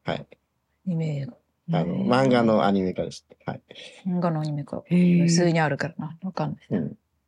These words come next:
Speaker 1: はい。
Speaker 2: まあ、そこをぼかしたいってことですよね。
Speaker 1: そうですね。はい。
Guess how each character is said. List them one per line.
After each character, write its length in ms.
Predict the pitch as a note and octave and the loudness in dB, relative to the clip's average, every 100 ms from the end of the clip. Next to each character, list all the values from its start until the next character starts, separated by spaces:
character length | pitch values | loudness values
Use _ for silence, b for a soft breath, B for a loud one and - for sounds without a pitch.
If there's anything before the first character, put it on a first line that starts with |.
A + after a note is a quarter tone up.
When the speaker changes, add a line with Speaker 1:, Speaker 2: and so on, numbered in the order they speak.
| _ _ _ _ _ _ _ _ _ _ _ - | _ _ _ _ _ _ _ _ _ _ _ -8
Speaker 1:
は 120 | C#3+ | -6
い。 60 | C#3+ | -6
Speaker 2:
ま 80 | C3+ | -6
あ、 20 | |
そ 120 | D3+ | -2
こ 160 | D#3+ D3+ | 0 2
を 20 | |
ぼ 160 | D3+ | 2
か 120 | D3+ D3 | 2 0
し 80 | |
た 120 | - C3+ | 0 -2
い 60 | |
っ 40 | - | -4
て 120 | - | -10
こ 100 | D3 | -10
と 80 | - | -10
で 60 | |
す 60 | - | -14
よ 40 | - | -2
ね。 200 | G#3 G3+ - | -2 -2 -10
Speaker 1:
そ 200 | - C#3 | -6 -6
う 20 | |
で 80 | - | -6
す 160 | - | -14
ね。 140 | D#2 - | -12 -4
は 160 | D#2 | -4
い。 80 | - | -4